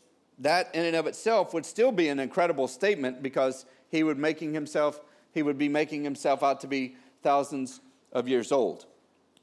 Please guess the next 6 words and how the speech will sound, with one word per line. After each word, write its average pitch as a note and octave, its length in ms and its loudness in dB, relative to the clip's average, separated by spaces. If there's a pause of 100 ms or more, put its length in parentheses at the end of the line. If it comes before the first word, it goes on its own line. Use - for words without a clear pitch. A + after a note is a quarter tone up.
(280)
But D3+ 260 2
he D#3 120 -6
says, C#3+ 420 0
"Before F3+ 560 0
Abraham E3 580 0
was, A#2+ 520 0